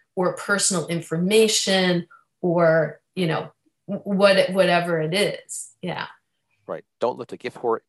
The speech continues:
Speaker 2: don't look a gift horse in the mouth because there
Speaker 1: <laughs>
Speaker 2: you,
Speaker 1: Right.
Speaker 2: there you go there. Um, well, let me ask you another category of, um, crap that you look at, which are novels-, which are, uh, novelties.
Speaker 1: Novelties.
Speaker 2: Uh,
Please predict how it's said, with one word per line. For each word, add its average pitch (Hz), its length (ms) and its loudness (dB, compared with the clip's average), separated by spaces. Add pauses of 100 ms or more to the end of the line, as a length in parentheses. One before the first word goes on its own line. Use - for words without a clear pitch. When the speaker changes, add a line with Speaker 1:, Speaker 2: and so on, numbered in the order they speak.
Speaker 2:
don't 165 180 2
look 175 140 0
a - 40 -12
gift 139 220 -6
horse 123 320 -2
in 110 60 -20
the 98 60 -18
mouth 110 360 -12
because - 360 0
there 294 240 0
Speaker 1:
<laughs> - 0 -
Speaker 2:
you, - 340 -4 (320)
Speaker 1:
Right. - 160 -8
Speaker 2:
there 226 120 -2
you 104 120 -10
go 127 240 -6
there. 98 240 -8 (560)
Um, 110 400 -2 (340)
well, 180 240 0
let 285 160 -6
me 339 120 -2
ask 339 160 -2
you 196 60 -8
another 175 220 0
category 104 720 -4
of, 104 360 -6
um, 90 300 -10 (260)
crap - 340 -6
that - 160 -12
you 101 60 -16
look 95 220 -12
at, 92 140 -10
which 110 140 -16
are 110 60 -10
novels-, 104 600 -10
which 110 160 -10
are, 107 300 2
uh, 95 160 0
novelties. 104 920 -10
Speaker 1:
Novelties. 160 600 -6
Speaker 2:
Uh, 90 260 -4